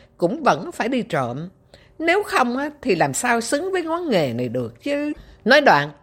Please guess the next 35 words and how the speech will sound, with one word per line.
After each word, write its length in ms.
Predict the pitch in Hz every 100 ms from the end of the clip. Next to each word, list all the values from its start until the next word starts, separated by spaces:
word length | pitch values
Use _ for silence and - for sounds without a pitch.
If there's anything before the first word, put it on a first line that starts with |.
| -
y 120 | 226
làm 220 | 220 160
động 160 | 147 139
tác 400 | - 196 - -
tóm 220 | 196 220
lấy 160 | 320 311
đồ 160 | 226
vật, 220 | 139 147 - - _ _ _ -
bàn 220 | 175 160 -
tay 200 | 202 190
như 200 | 185 190
cái 160 | 240
chân 220 | 247 226 185
gà, 360 | 175 147 127 - _ -
quắp 360 | 214 - -
vào 200 | 170 147
khoảng 260 | 127 120 151
không 320 | - 180 160
một 180 | 131 -
cái. 260 | 139 175 - _ _ _ _ _ _ _ -
Chương 200 | 254 233
Cửu 180 | 190 196
Trường 400 | 220 185 147 135
đi 120 | 180
khỏi, 340 | - 131 92 135 _ _ _ -
Mạnh 240 | 160 143 -
Tiểu 120 | 180
Lục 260 | 233 170 -
và 120 | 151
Mã 200 | 139 135
Vân 380 | 214 208 180 175
nhặt 260 | 165 -
một 120 | 139 -
đống 220 | 147 269
củi 180 | 143